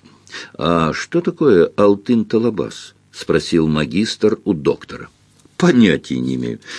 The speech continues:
Ну, должен быть какой-нибудь тип каменного подклета для хранения особо ценных предметов.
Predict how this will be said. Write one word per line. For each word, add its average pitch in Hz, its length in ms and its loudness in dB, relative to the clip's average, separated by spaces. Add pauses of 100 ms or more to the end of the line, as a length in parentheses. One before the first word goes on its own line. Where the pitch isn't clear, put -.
(120)
Ну, - 120 -2
должен 202 400 4
быть 156 220 -2
какой-нибудь 156 1000 -2
тип 165 340 -6 (440)
каменного 131 580 2
подклета 131 760 2
для 98 180 2
хранения 113 500 2
особо 104 280 0
ценных 101 460 -2
предметов. 107 520 -4